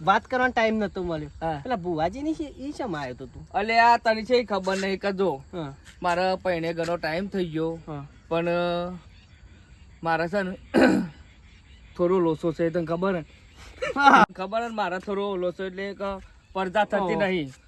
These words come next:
Speaker 1: અલે ભાઈ, મારે છે એવું, એવું નતું. હું એ દસ પંદર વર્ષ રખડ્યો છું.
Speaker 2: એ વાત સાચી
Speaker 1: પણ
Speaker 2: છે.
Speaker 1: ભગવાન માતાજીની દયાથી એક ડોક્ટર પાસે ગયો ને આપણું કામ થઈ ગયું.
Speaker 2: હા?
Speaker 1: તાણે? આ, આખા આટલામાં તો બધો ડોક્ટર, દવાખાનો, દવાખાનો બધું ફરી વળ્યો.
Speaker 2: ઉભો,
Speaker 1: પછી
Speaker 2: ઉભો.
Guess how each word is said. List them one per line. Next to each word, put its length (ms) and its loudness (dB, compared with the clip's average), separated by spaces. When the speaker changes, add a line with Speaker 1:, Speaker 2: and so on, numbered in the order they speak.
Speaker 1:
અલે 180 -4
ભાઈ, 160 -4
મારે 340 -2
છે 100 -6
એવું, 180 4
એવું 200 0
નતું. 320 -10
હું 160 6
એ 100 6
દસ 240 6
પંદર 340 4
વર્ષ 200 6
રખડ્યો 360 2
છું. 220 -12
Speaker 2:
એ 100 0
વાત 200 2
સાચી 160 0
Speaker 1:
પણ 420 4
Speaker 2:
છે. 100 -14
Speaker 1:
ભગવાન 400 6
માતાજીની 640 2
દયાથી 600 0
એક 140 -2
ડોક્ટર 380 -2
પાસે 320 2
ગયો 160 0
ને 60 0
આપણું 240 -2
કામ 180 -2
થઈ 240 2
ગયું. 220 -10
Speaker 2:
હા? 120 2
Speaker 1:
તાણે? 340 4
આ, 160 2
આખા 240 -8
આટલામાં 300 -4
તો 80 2
બધો 340 0
ડોક્ટર, 320 0
દવાખાનો, 520 2
દવાખાનો 500 0
બધું 360 0
ફરી 280 6
વળ્યો. 300 8
Speaker 2:
ઉભો, 160 4
Speaker 1:
પછી 200 2
Speaker 2:
ઉભો. 180 -6